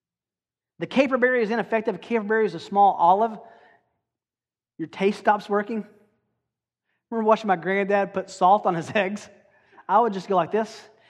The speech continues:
My granddad would go like this. Just couldn't get it tasting salty enough. "For a man goes to his eternal home while mourners go about in the street." This is our funeral.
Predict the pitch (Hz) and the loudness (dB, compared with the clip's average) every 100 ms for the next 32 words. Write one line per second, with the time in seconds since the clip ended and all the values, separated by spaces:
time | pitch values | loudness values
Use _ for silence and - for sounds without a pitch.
0 | _ 175 175 202 190 170 165 170 156 170 | _ -6 -2 0 0 0 0 -2 -2 -6
1 | - - - - _ _ _ _ - _ | -8 -16 -20 -20 _ _ _ _ -20 _
2 | _ _ _ _ _ _ _ _ _ _ | _ _ _ _ _ _ _ _ _ _
3 | _ - - - - - - - - - | _ -20 -20 -20 -20 -20 -20 -20 -20 -20
4 | - - - - 220 - - - - - | -20 -20 -18 -2 -2 -2 -16 -20 -20 2
5 | 247 254 208 - 170 226 220 214 208 202 | 2 4 -2 -6 0 0 0 0 -2 -2
6 | 180 160 175 160 156 143 131 - _ _ | -4 -2 0 0 -2 -10 -12 -18 _ _
7 | _ _ _ _ _ _ _ _ _ _ | _ _ _ _ _ _ _ _ _ _
8 | _ _ _ _ 190 190 202 220 196 220 | _ _ _ _ -2 0 2 0 2 0
9 | 208 185 165 170 196 180 170 185 175 147 | 2 -2 -2 -6 -4 -4 -4 -4 -4 -4
10 | 160 175 156 165 160 160 143 - 170 175 | -6 -6 -6 -6 -2 -2 -4 -8 -8 -6
11 | 160 147 139 117 170 180 185 185 | -10 -12 -14 -12 -6 -4 -4 -6